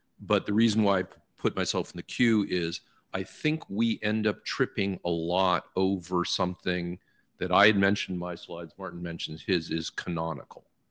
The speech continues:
We are used to having that word around and such like that, and I think it is now getting in our way big time. So a possibility is that we simply remove the concept of canonical.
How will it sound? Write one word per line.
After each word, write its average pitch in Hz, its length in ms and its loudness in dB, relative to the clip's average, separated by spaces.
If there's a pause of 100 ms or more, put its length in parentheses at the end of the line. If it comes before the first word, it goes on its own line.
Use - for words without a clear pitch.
(1300)
We 113 220 6
are 104 140 8
used 107 460 4
to 123 160 2
having 110 560 0
that 90 260 -2
word 104 420 4
around 135 540 2
and 107 120 -4
such - 280 -4
like 104 180 -2
that, 101 380 0 (100)
and 95 340 -2
I 95 140 0
think 117 380 -4
it 98 60 -4
is 98 280 -4
now 98 260 2
getting 95 440 0
in 101 260 0
our 90 220 0
way 90 500 0 (380)
big 104 240 0
time. - 420 -10
So 87 460 -4
a 87 260 -4 (140)
possibility 123 960 0 (420)
is 90 340 0
that 87 180 -4
we 95 140 -4
simply 92 800 -4 (380)
remove 104 640 4
the 95 80 2
concept 117 800 -2
of 90 260 -10
canonical. 90 880 -2